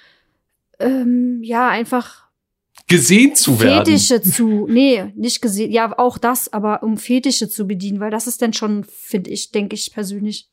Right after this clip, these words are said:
Speaker 1: auch
Speaker 2: So
Speaker 1: schon
Speaker 2: wie
Speaker 1: Fetisch.
Speaker 2: Lolo Ferrari oder wie die hieß, die
Speaker 1: Ja,
Speaker 2: hatte
Speaker 1: das
Speaker 2: doch extrem
Speaker 1: über-,
Speaker 2: große Brüste, ne?
Speaker 1: überhart, ja. Es gibt diverse Damen, die, die, ähm,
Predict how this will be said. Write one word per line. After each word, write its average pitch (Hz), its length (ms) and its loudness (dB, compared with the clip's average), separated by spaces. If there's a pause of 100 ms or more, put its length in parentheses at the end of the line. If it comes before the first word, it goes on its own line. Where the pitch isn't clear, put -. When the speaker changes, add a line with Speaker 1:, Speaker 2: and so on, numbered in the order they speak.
Speaker 1:
auch 240 80 -8
Speaker 2:
So - 80 -2
Speaker 1:
schon 117 220 2
Speaker 2:
wie - 20 -16
Speaker 1:
Fetisch. - 220 2
Speaker 2:
Lolo 156 200 8
Ferrari 131 580 0
oder 110 180 -2
wie 98 80 -6
die 104 100 -6
hieß, 101 380 -10
die - 80 -6
Speaker 1:
Ja, 104 80 -2
Speaker 2:
hatte 214 140 0
Speaker 1:
das - 100 2
Speaker 2:
doch - 60 -6
extrem - 400 2
Speaker 1:
über-, 233 140 2
Speaker 2:
große 233 260 2
Brüste, 226 400 4
ne? - 40 4
Speaker 1:
überhart, 226 560 -2
ja. 214 560 -6
Es - 120 -14
gibt - 200 -10
diverse 226 400 -2
Damen, 214 520 -4
die, 214 300 -10
die, 202 280 -12
ähm, 196 560 -10